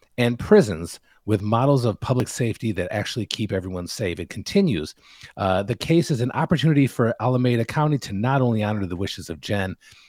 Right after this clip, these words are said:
and her loved ones, but also to model a framework that seeks to address the root causes of harmful behavior and find meaningful ways to ensure true justice in our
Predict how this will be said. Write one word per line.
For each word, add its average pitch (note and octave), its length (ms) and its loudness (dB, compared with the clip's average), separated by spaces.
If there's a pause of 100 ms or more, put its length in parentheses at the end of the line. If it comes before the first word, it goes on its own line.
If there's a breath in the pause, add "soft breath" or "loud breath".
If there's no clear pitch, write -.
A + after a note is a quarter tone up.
(200 soft breath)
and D#3+ 220 -2
her A#2 180 2
loved D#2 260 -2
ones, D2+ 220 -10
but F#2 100 -6
also G#2 280 -2
to - 180 -10
model F#2 360 -2
a D#2 60 -4
framework C3+ 640 2 (460 soft breath)
that G#2 140 0
seeks D3 340 2
to C#3 100 2
address F#2+ 400 0
the F#2 120 -2
root C3+ 340 4
causes F#2+ 560 -2 (280 soft breath)
of G2 120 -8
harmful D3+ 460 2
behavior E2 600 -2 (360 soft breath)
and G#2+ 180 0
find A2+ 480 0
meaningful C#3+ 680 2
ways F2 320 0
to - 160 -6
ensure F#2+ 340 -6
true C#3+ 320 2
justice G#2+ 640 -2 (460 soft breath)
in G#2+ 380 0 (180)
our F2+ 420 0